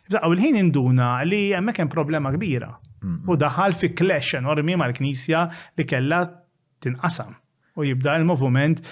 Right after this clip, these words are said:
Speaker 1: eh, imma ħafna drabi li jgħid Luteru li, li llum il-Knisja wkoll taċċetta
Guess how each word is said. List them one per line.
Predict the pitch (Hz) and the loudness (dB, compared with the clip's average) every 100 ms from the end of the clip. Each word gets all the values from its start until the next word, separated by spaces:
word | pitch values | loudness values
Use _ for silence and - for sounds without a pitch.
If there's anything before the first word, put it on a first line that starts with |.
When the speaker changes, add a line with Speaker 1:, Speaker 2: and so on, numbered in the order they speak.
| - - | -20 -8
Speaker 1:
eh, | 165 156 | -4 0
imma | 165 160 | 2 2
ħafna | 180 170 139 | 0 -2 -2
drabi | 127 254 214 143 | 2 2 4 2
li | 135 135 | 2 0
jgħid | 131 165 | 0 0
Luteru | 165 139 131 131 131 127 - - | 2 2 2 2 0 -2 -8 -8
li, | - 147 | -2 0
li | 156 175 | 4 4
llum | 156 156 | 6 4
il-Knisja | 170 170 139 131 139 | 2 2 0 0 0
wkoll | 127 127 | 0 -4
taċċetta | 123 - 254 254 - 135 | -4 -4 -4 -4 -2 -2